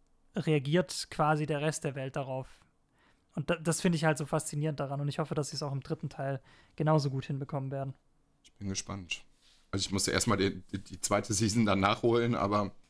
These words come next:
Speaker 2: werde ich tun.
Speaker 1: Ja,
Speaker 2: Alsbald.
Speaker 1: das ist, glaub ich, günstig. Also ich glaub, du kriegst mittlerweile Hitman eins und zwei für ein Zwanni oder so. Wenn mich nicht alles täuscht.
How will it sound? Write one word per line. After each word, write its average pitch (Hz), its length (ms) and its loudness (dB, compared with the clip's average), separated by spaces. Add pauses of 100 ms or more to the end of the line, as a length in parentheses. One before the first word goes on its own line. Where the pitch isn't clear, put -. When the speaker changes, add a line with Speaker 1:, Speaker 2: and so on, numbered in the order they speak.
(200)
Speaker 2:
werde 92 160 2
ich - 140 -6
tun. 90 440 -4 (280)
Speaker 1:
Ja, 175 280 2
Speaker 2:
Alsbald. 82 340 -2
Speaker 1:
das 73 120 -2
ist, - 40 -8
glaub 175 160 0
ich, - 80 -2
günstig. 208 500 0
Also 165 220 0 (160)
ich - 120 -12
glaub, 190 180 0
du 185 60 -8
kriegst - 220 -10
mittlerweile 185 380 -4
Hitman 175 340 -4
eins 170 220 -2
und 160 80 -6
zwei 170 240 0
für - 140 -12
ein 156 80 -6
Zwanni 160 340 -6 (320)
oder 151 160 0
so. 143 220 -4 (840)
Wenn 151 80 -8
mich 135 100 -8
nicht 151 160 -6
alles 143 180 -8
täuscht. - 360 -4